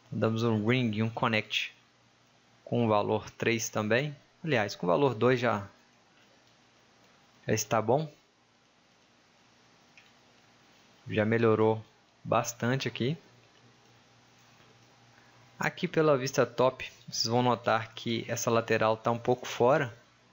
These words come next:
Então eu posso voltar aqui,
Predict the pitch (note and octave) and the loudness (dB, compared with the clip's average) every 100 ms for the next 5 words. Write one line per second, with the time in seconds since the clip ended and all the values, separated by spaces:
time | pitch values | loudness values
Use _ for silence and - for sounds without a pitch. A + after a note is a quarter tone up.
0 | _ _ _ _ _ _ _ _ - A2 | _ _ _ _ _ _ _ _ -6 -2
1 | A2 A#2+ A#2 - A#2 A#2 A2+ G#2 A2 A2 | -2 0 0 -2 -2 2 2 2 0 0
2 | A2 - G#2+ G#2 | -2 -4 -6 -6